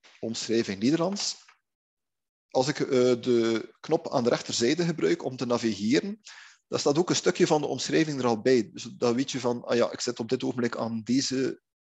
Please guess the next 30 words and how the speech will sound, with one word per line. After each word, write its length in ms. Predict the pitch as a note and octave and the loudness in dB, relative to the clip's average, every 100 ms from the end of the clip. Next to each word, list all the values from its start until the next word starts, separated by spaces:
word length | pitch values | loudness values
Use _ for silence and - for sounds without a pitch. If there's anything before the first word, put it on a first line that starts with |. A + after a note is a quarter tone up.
| - | -10
rekening 500 | - B2+ C3+ C3 B2 | -2 -2 -2 -4 -4
die 100 | B2 | -2
begint 400 | G#2+ B2 B2+ - | -2 -2 -6 -6
met 340 | A2+ - - - | -6 -8 -14 -8
de 180 | A#2 - | -8 -4
M." 300 | C3+ F3+ G3+ _ - - - _ _ _ | -4 -4 -8 _ -20 -20 -20 _ _ _
Eh, 120 | A2+ | -4
dat 180 | A2 A2 | -2 2
is 100 | A#2+ | 2
dan 200 | A#2+ A#2+ | 2 0
ook 160 | C#3 A#2+ | -4 0
de 80 | |
rekening 440 | A#2+ C3 B2 B2 - | 0 0 -4 -8 -12
die 240 | A2+ A2+ | -6 0
je 240 | A2+ - _ - | 0 -2 _ -8
als 220 | A#2+ A#2 | -6 -4
eerste 260 | B3 B2+ B2 | -4 -4 -4
in 60 | |
het 140 | A2+ - | -6 -6
overzicht 440 | B2 A#2 A#2+ - | -6 -6 -10 -12
zal 280 | - A2 A2+ | -10 -6 -6
krijgen. 500 | - A#2 A2+ A2 A2 _ - - - - - - _ - | -4 -2 -2 -6 -16 _ -20 -20 -16 -16 -18 -20 _ -8
<clears throat> 340 | G#3 F3+ B2 | -2 -2 0
Plaatst 320 | - D3+ - - | 2 2 2 2
u 80 | |
de 120 | C#3 B2+ | 4 4
volgorde 520 | D3+ D#3+ D#3+ C#3+ C3 | 4 4 4 2 2
bijvoorbeeld 640 | B2+ B2+ D3+ C3+ B2+ - - - | 2 2 2 2 0 -2 -12 -12
op 300 | - A#2+ - - - | -6 -6 -8 -18 -18
nummer, 600 | A2 G#2+ C3+ A3 - - | -12 -2 0 0 -4 -8